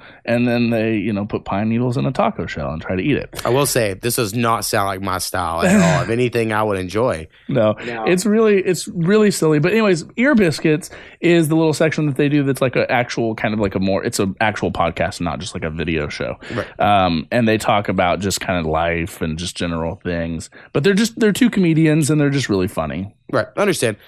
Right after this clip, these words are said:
Speaker 2: It's like a funnier version of this podcast.
Speaker 1: Yeah, it's this podcast if it was good.
Speaker 2: Understand.
Speaker 1: Yeah.
Speaker 2: Um, I mean, I pitched, I mean, it's been a long time ago to Powwow originally of like, "Hey,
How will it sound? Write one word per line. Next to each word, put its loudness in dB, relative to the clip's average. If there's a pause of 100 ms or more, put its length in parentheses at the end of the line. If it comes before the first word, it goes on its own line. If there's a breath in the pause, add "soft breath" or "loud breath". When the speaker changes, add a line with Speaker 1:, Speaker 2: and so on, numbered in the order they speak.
(120)
Speaker 2:
It's -2
like 2
a 0
funnier 0
version -2
of -4
this -4
podcast. -8
Speaker 1:
Yeah, 4
it's 0
this 2
podcast 2
if 4
it 2
was 4
good. 2
Speaker 2:
Understand. 0 (260 loud breath)
Speaker 1:
Yeah. 0
Speaker 2:
Um, -2 (520)
I 0
mean, 0 (220)
I 2
pitched, -2
I -2
mean, 2
it's -2
been 2
a 2
long 0
time 0
ago -2
to -4
Powwow 2
originally 0
of -4
like, -2
"Hey, 0